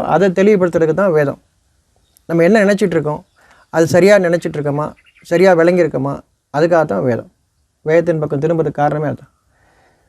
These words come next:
ஏன்னா கூட்டம் கூட்டமா வார்த்தைகளை எடுத்துக்கொண்டு மனுஷங்க வந்துருவாங்க, எதுக்குன்னு தெரியாம. ச-, மறுபடியும் சடங்கு செய்யக்கூடியவங்களா நம்ம எல்லாருமே மாறிடுவோம், படிப்படியாக மாறிடுவோம். நம்முடைய வாழுங்காலத்திலேயே நம்ம மாறிடுவோம். அப்ப எதுக்காக நம்ம வேதம் எடுக்கிறோன்னா,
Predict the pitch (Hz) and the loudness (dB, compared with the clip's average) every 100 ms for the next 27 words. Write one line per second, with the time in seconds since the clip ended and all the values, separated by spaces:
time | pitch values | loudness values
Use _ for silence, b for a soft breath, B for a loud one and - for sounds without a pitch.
0 | _ _ _ _ _ - 226 233 240 233 | _ _ _ _ _ 2 4 4 2 2
1 | 233 196 180 208 262 - - 165 196 214 | 2 2 0 0 -2 -4 -2 2 4 2
2 | 220 202 185 196 233 185 202 208 190 185 | 0 2 2 2 2 0 0 -2 0 0
3 | 226 185 175 180 165 156 170 160 165 170 | 2 0 0 0 0 2 2 2 0 0
4 | 160 160 180 165 139 131 123 - _ _ | 0 0 -2 -2 -2 -4 -4 -10 _ _
5 | _ - 165 180 214 214 180 190 175 160 | _ -4 2 4 4 2 0 0 0 0
6 | 151 147 165 143 135 143 143 127 - - | 0 -2 -4 -2 0 -2 -2 -4 -6 -10
7 | _ _ _ _ _ _ _ - 190 214 | _ _ _ _ _ _ _ -2 0 2
8 | 208 196 151 131 - - _ _ _ _ | 0 0 -2 -4 -8 -20 _ _ _ _
9 | _ - 143 165 175 165 185 185 175 170 | _ -8 0 4 4 4 4 2 0 0
10 | 180 180 156 143 139 139 135 156 _ _ | -2 -2 -4 -4 -2 -2 -4 -8 _ _
11 | _ _ _ _ _ _ _ _ _ b | _ _ _ _ _ _ _ _ _ b
12 | b b b b b b - 160 180 247 | b b b b b b 0 4 6 4
13 | 277 233 185 175 202 196 165 147 135 135 | 4 2 2 2 4 2 0 -2 -2 -2